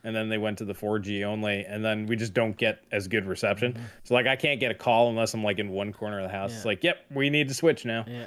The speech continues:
Speaker 2: it's removing, it's removing layers, like, 'cause, like, you know, you go on, like, you go on, um, off on a trip somewhere or whatever,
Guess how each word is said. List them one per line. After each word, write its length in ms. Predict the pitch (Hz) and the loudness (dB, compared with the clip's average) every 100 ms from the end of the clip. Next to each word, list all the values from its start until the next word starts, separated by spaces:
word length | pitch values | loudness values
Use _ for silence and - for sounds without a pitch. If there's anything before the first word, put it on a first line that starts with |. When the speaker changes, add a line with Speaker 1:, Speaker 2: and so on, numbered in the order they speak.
| - | -12
Speaker 2:
it's 160 | - | -4
removing, 640 | 175 185 233 233 247 185 165 | 0 4 4 2 0 0 0
it's 140 | 175 147 | -2 -2
removing 400 | 151 196 208 180 | -2 0 0 0
layers, 420 | 139 151 127 117 | -2 -2 -4 -4
like, 200 | 127 - - - - - | -4 -6 -10 -10 -16 -8
'cause, 220 | - 147 | -2 2
like, 320 | 156 147 - - - - - | 2 0 -6 -20 -10 -2 2
you 80 | 156 | 6
know, 160 | 160 - | 6 4
you 140 | 160 | 4
go 300 | 139 170 175 | 6 6 6
on, 400 | 170 160 147 139 123 | 4 2 -2 -6 0
like, 300 | 131 127 135 | 2 2 0
you 40 | |
go 220 | 127 160 | 0 2
on, 240 | 165 147 135 | 2 0 -2
um, 720 | 127 120 117 107 107 107 - - - - - - - - - - - | -2 -2 -2 -4 -4 -6 -10 -8 -6 -6 -8 -18 -20 -10 -10 -10 0
off 240 | 170 156 143 | 4 4 2
on 60 | |
a 60 | 131 | -2
trip 300 | - 165 - | -2 -4 -2
somewhere 360 | 151 131 117 110 | -4 -2 -2 -4
or 20 | |
whatever, 500 | 110 117 113 113 | -4 -4 -4 -8